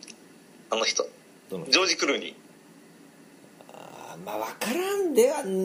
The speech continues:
Speaker 2: わからんではないですね。ちょっと、まあ、わからんではないですね。
Speaker 1: あー。
Speaker 2: 目、目じゃないですか。
Speaker 1: うん。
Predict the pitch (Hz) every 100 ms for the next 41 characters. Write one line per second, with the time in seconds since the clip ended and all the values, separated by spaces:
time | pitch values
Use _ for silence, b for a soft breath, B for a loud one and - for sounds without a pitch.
0 | 185 214 214 403 415 170 208 494 480 165
1 | 175 185 156 110 107 107 107 101 214 220
2 | 170 214 151 156 190 208 190 151 123 104
3 | 98 104 85 B B B B - - 107
4 | 110 262 302 180 262 254 143 - 139 104